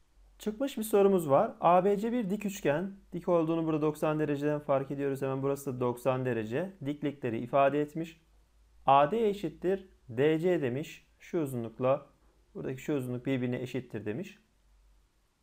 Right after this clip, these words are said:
C F F A'nın iki katı. Mesela buraya A dersek buraya iki A diyoruz. A B eşittir on iki demiş. Bu tamam, bu tamam, bu da tamam.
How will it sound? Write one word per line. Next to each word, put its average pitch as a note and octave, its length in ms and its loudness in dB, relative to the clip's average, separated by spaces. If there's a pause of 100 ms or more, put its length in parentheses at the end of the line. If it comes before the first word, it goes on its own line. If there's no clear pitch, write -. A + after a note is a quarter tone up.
C C#3 240 2
F A#3 180 -2
F G3+ 260 4
A'nın G3 320 0
iki D4+ 240 -4
katı. A2+ 360 -4 (540)
Mesela D3+ 220 -10
buraya B2 380 0
A C#3+ 240 6
dersek F3 600 -6
buraya D#3+ 420 -2
iki - 240 2
A A2+ 180 6
diyoruz. B2+ 400 -14 (800)
A D3+ 240 6
B A3 180 2
eşittir G3 480 -2
on E3 240 -4
iki D#3 200 -4
demiş. B2 480 -6 (140)
Bu D#3 140 -6
tamam, C3 400 -2 (220)
bu D3+ 100 -8
tamam, C3+ 440 -6 (260)
bu F3 60 -6
da D3 120 2
tamam. C#3 340 -8